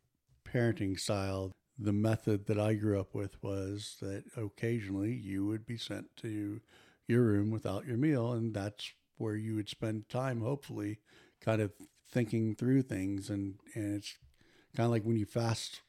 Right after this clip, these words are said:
you're told to pray when you're fasting, right? Every time that you get the hunger pains, you're told to, that that's your m-, reminder to pray. And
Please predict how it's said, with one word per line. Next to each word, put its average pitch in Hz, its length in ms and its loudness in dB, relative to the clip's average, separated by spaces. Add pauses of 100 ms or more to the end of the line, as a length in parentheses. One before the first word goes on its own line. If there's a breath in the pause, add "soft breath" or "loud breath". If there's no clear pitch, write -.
(600)
you're 120 160 2
told 156 240 6
to 147 80 6
pray 123 340 10
when 104 140 8
you're 101 100 4
fasting, - 500 -2 (640)
right? 113 260 0 (300)
Every 127 220 4
time 127 320 6
that 123 120 -2
you 123 100 0
get 117 160 2
the 110 80 -4
hunger 107 280 4
pains, 95 520 -6 (560 soft breath)
you're 113 120 0
told 107 280 4
to, 101 240 2 (240)
that 113 180 0
that's - 320 0
your 117 160 0
m-, 110 300 0
reminder 110 460 2
to 98 80 -4
pray. 95 460 -4 (520 soft breath)
And 98 420 -2